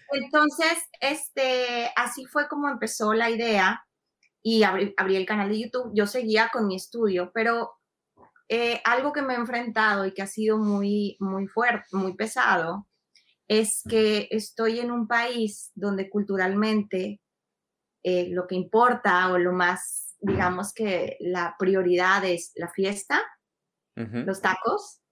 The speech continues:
Speaker 1: la cerveza y el fútbol.
Speaker 2: Sí.
Speaker 1: Entonces, no es prioridad hacer ejercicio, no es prioridad mantener la salud.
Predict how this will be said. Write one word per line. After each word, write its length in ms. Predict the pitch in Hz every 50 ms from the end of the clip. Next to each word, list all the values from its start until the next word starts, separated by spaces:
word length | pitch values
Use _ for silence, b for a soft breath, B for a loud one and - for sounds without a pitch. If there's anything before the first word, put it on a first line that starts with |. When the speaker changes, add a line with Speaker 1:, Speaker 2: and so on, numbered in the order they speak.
| _ _ _ _ _
Speaker 1:
la 120 | - 190 202
cerveza 640 | - 208 202 180 180 208 220 - 285 - - - -
y 80 | 208
el 80 | 202 170
fútbol. 400 | - - 170 160 - - - - _ _ _ _ _ _ _ _ _
Speaker 2:
Sí. 200 | - - - 113 98
Speaker 1:
Entonces, 840 | - 220 214 208 240 240 240 226 277 262 262 254 - - - - - _
no 300 | 240 277 302 269 269 269
es 260 | 277 285 294 285 - -
prioridad 540 | - 277 262 240 233 202 190 180 190 196 202
hacer 260 | 202 202 - 190 180
ejercicio, 760 | 185 - - 170 170 - - 175 175 - - 202 196 - - -
no 280 | 196 202 214 214 226
es 240 | 226 240 247 - -
prioridad 680 | - 220 233 226 214 208 190 185 175 170 180 190 208 - - - - _ _ _
mantener 560 | - 208 214 208 208 208 - 190 185 185 180 185
la 140 | 190 208 214
salud. 440 | - 208 175 165 180 185 175 156